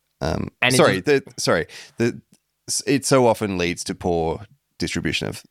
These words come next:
Speaker 1: the scarce
Speaker 2: There's,
Speaker 1: resources.
Speaker 2: there's nothing inherent in it that allows for good distribution.
Speaker 1: Yeah, that's more the point, isn't
Speaker 2: For
Speaker 1: it?
Speaker 2: good
Speaker 1: Yeah,
Speaker 2: propa-,
Speaker 1: that's, that's
Speaker 2: for
Speaker 1: what
Speaker 2: optimal
Speaker 1: we're
Speaker 2: propagation of itself.
Speaker 1: Yeah.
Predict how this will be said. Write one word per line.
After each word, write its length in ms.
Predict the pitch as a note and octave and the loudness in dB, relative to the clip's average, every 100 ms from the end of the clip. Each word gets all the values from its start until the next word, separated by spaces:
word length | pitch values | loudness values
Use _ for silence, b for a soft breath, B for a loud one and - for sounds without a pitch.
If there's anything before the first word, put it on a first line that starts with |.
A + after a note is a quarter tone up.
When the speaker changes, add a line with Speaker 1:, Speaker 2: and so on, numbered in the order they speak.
| _ | _
Speaker 1:
the 100 | C2+ | -6
scarce 300 | - - - | -4 -4 -2
Speaker 2:
There's, 120 | - | -2
Speaker 1:
resources. 300 | B2 - A#2+ | -2 -2 -2
Speaker 2:
there's 160 | C3 C3 | -2 2
nothing 320 | C#3+ C#3+ D3 | 2 0 -2
inherent 500 | B2 - C#3 A#2+ A2 - | -2 0 2 2 -2 -2
in 160 | A#2+ | 0
it 160 | G#2+ - A2+ | -2 -4 -6
that 200 | G#2+ G2+ - | -4 -4 -2
allows 440 | A2 G#2 G2+ - | 0 2 0 0
for 120 | - | -2
good 220 | G#2 G#2 | 0 0
distribution. 600 | F2 - - F2 E2 - G#2 | 0 -2 0 0 0 0 4
Speaker 1:
Yeah, 160 | A#2+ G2 | 4 4
that's 260 | A#2 - | 2 2
more 220 | G2+ F2+ D#2+ | -4 -2 -2
the 60 | |
point, 220 | - D#2 C#2+ | -4 -6 -4
isn't 100 | - | -4
Speaker 2:
For 40 | |
Speaker 1:
it? 40 | |
Speaker 2:
good 80 | - | -2
Speaker 1:
Yeah, 80 | D#2+ | 0
Speaker 2:
propa-, 220 | A#2 E2 | 2 0
Speaker 1:
that's, 100 | - | 0
that's 220 | G#2 G#2+ G2+ | 2 4 4
Speaker 2:
for 60 | |
Speaker 1:
what 160 | F2 - | 0 0
Speaker 2:
optimal 140 | G#2 | 0
Speaker 1:
we're 60 | G2 | 0
Speaker 2:
propagation 540 | G2+ G2+ F#2 F2 - | 0 0 0 -2 -2
of 60 | F2+ | -2
itself. 380 | F2 - - - | 0 0 -2 -2
Speaker 1:
Yeah. 140 | F#2+ | -6